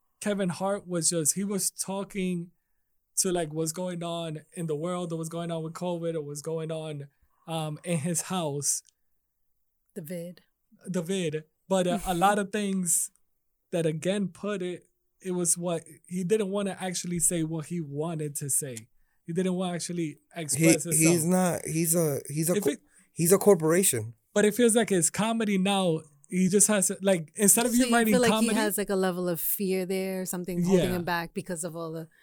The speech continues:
Speaker 1: Yeah, he,
Speaker 2: factors
Speaker 1: like,
Speaker 2: that
Speaker 1: like,
Speaker 2: he's
Speaker 1: you
Speaker 2: already
Speaker 1: know what you went through,
Speaker 2: Yeah.
Speaker 1: and you saw that. Let's, I forgot. Was it the, what was it? Was it the Grammys?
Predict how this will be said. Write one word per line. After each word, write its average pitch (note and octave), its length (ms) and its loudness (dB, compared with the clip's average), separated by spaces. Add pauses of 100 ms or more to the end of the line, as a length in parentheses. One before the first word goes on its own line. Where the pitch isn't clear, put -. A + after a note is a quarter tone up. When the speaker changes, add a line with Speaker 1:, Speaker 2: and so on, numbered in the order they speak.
Speaker 1:
Yeah, F#3+ 200 6 (160)
he, F3+ 60 0
Speaker 2:
factors F#3 40 2
Speaker 1:
like, G3+ 180 4 (100)
Speaker 2:
that D#3+ 160 -10
Speaker 1:
like, F#3 200 2
Speaker 2:
he's E3 80 0
Speaker 1:
you G#3+ 80 4
Speaker 2:
already A#3 140 2
Speaker 1:
know G#3 460 2
what F3+ 180 0
you F#3 160 0
went F#3+ 360 -4
through, D#3 480 -4
Speaker 2:
Yeah. F3+ 160 -10
Speaker 1:
and E3+ 160 0
you F#3 140 2
saw G3+ 320 2
that. E3+ 340 -2
Let's, F3+ 420 -4
I E3 120 -4
forgot. E3+ 440 -6
Was E3+ 180 -4
it E3 120 -10
the, E3 420 -4
what F3+ 140 -6
was G#3+ 180 -6
it? F#3 160 -6
Was F3+ 240 -4
it D3 40 -8
the E3 60 -4
Grammys? A3+ 540 -4